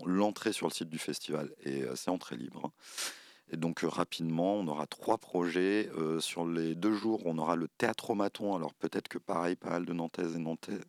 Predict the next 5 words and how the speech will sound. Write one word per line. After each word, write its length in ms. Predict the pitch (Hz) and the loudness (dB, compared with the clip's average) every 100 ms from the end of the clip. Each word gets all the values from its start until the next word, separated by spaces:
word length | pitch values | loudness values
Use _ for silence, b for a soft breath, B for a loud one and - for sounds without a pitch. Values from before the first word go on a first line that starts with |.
| _ B B B - | _ B B B -2
connaissent. 540 | 90 90 110 135 - B B B B B B B | 2 2 2 0 -2 B B B B B B B
C'est 280 | - - 92 | 0 2 2
tout 140 | - | 2
simplement 540 | - 85 - 80 78 | 2 2 0 -2 0
le 240 | 69 82 | 2 2